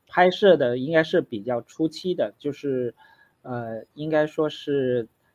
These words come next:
他们刚被带走调查，有个初步结果，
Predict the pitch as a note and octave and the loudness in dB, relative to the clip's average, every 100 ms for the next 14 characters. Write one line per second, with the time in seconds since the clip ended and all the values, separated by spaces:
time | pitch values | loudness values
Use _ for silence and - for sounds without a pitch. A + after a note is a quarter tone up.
0 | _ F3 D#3+ C#3+ C#3+ D3 D#3+ D#3+ E3+ F3 | _ 0 2 0 -2 -4 -6 0 4 4
1 | F3+ F#3+ F#3 F#3 E3 C3+ B2+ A2+ A2 D#3 | 2 2 6 6 4 2 -4 -4 0 2
2 | D3 - B2 B2+ C3+ D#3 D#3+ A#2+ C#3 - | 2 0 -2 0 0 -2 -6 -6 -4 0
3 | F#3+ G#3 F3 D3 _ - C3+ D#3+ E3 A#2+ | 2 6 4 4 _ -2 0 2 0 -2
4 | G2+ | -4